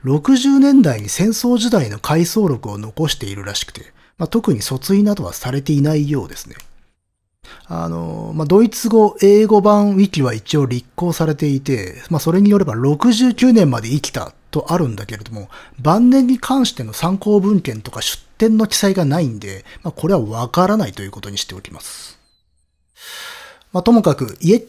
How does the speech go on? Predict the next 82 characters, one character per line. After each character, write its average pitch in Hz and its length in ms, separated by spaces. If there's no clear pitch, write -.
ケ 180 160
ル 127 100
ン、 117 140
ブ 139 120
ロ 226 180
ー 190 40
ベ 139 140
ル 110 260
が 139 160
死 - 140
刑 160 180
に 127 80
な 139 100
っ 139 100
た 131 100
以 120 80
外 117 220
は、 117 280
皆 147 360
あ 135 60
ま 180 120
り 165 100
重 139 280
い 190 80
刑 196 180
罰 120 240
を 104 40
受 135 80
け 135 120
て - 80
い 98 80
な 98 120
い。 - 100
む 220 120
し - 100
ろ 131 120
バ 139 220
ビ 214 220
ア 277 100
ー 262 40
ル 190 100
で 131 100
の 120 120
実 123 240
行 214 160
者 147 120
た 123 120
ち - 100
の 120 260
多 131 60
く 127 140
は 113 160
訴 - 240
追 202 280
を 185 60
免 139 400
れ 156 100
て - 140
い 62 100
る - 80
ん 73 100
で - 100
す - 100
ね。 - 160
そ - 180
し - 60
て 220 100
警 240 220
察 277 320
官 175 220
だ 143 80
っ 135 40
た 139 180
者 135 200
た 147 140
ち 120 100
の 131 260
多 175 60
く 123 140
が 104 120
戦 160 300
後、 165 220